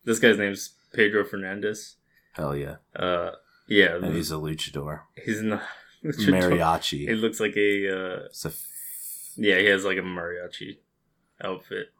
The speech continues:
Speaker 1: type thing.
Speaker 2: Mariachi.
Speaker 1: They call it, uh,
Speaker 2: Mariachi.
Speaker 1: mariachi? Mariachi.
Speaker 2: Mar-, what is it?
Speaker 1: What did you say?
Speaker 2: I said, uh, originally mariachi, but it sounded like you threw an R in there.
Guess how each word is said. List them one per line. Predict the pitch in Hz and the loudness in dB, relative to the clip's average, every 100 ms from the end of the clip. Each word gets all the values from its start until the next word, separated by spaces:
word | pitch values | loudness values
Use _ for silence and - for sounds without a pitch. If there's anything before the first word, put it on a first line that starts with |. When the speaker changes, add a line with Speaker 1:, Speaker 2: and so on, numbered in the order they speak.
| - | -8
Speaker 1:
type | 101 95 - | -6 -6 -8
thing. | 101 95 | -10 -8
Speaker 2:
Mariachi. | 85 85 80 76 73 69 - - - | -4 -2 -2 -2 -4 -6 -8 -12 -8
Speaker 1:
They | 98 | -6
call | - 101 92 | -2 0 2
it, | - | 2
uh, | |
Speaker 2:
Mariachi. | 92 90 90 90 - - _ _ _ _ _ _ _ _ - | 2 0 -2 -6 -8 -10 _ _ _ _ _ _ _ _ -8
Speaker 1:
mariachi? | 101 92 95 98 - 135 127 | -6 -4 -6 -8 -10 -14 -12
Mariachi. | |
Speaker 2:
Mar-, | 113 110 110 - - _ _ _ _ _ - | -8 -4 -4 -6 -10 _ _ _ _ _ -4
what | 80 | -4
is | 82 78 | -4 -6
it? | 69 _ | -12 _
Speaker 1:
What | 110 | -4
did | 104 | -2
you | 104 | -4
say? | 113 - 104 - _ _ - | -6 -8 -12 -14 _ _ -6
Speaker 2:
I | 90 | -4
said, | 87 98 85 | 0 0 0
uh, | 71 - - | -4 -10 0
originally | 107 104 98 82 | 2 2 0 -2
mariachi, | 87 92 85 67 - 76 | -2 0 0 0 -4 -8
but | 76 | -8
it | 71 | -8
sounded | - 82 | -6 -6
like | 78 76 | -6 -6
you | 78 | -8
threw | - 76 | -8 -8
an | 71 | -8
R | 69 76 | -8 -8
in | 69 | -8
there. | 62 65 | -12 -16